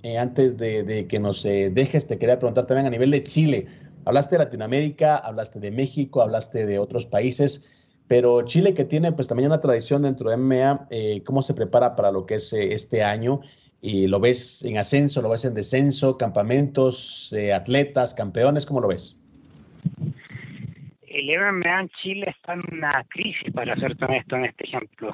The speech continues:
Speaker 2: ¿A qué me refiero? Que hay mucha gente que está armando eventos de M M A, hacen peleas, disparejas a nivel, y son pocos los que hacen pelea acorde a nivel y que pagan lo que le corresponde a un peleador. Ahora, ¿qué es lo que está afectando? Que,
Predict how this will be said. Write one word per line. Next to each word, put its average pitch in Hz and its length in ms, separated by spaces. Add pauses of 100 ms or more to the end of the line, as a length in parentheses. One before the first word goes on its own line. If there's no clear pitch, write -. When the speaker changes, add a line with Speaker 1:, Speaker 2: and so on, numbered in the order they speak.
(220)
Speaker 2:
¿A 113 80
qué 139 140
me 143 40
refiero? 135 360
Que 123 80
hay 120 100
mucha 131 320
gente 139 300
que 139 260
está - 200
armando 127 340
eventos 131 240
de 131 60
M 131 120
M 131 160
A, 151 140 (1400)
hacen 139 320
peleas, 131 420
disparejas - 440
a 135 40
nivel, 131 720 (100)
y - 120
son - 180
pocos 143 280
los 135 160
que - 120
hacen 127 240
pelea 123 300
acorde 127 280
a 123 40
nivel 127 580
y 131 140
que 117 300
pagan 165 300
lo 156 100
que 139 80
le 139 80
corresponde 135 400
a - 20
un 135 60
peleador. 139 420 (240)
Ahora, 135 240
¿qué - 180
es 147 60
lo 160 100
que 131 480 (680)
está - 240
afectando? 180 540
Que, - 240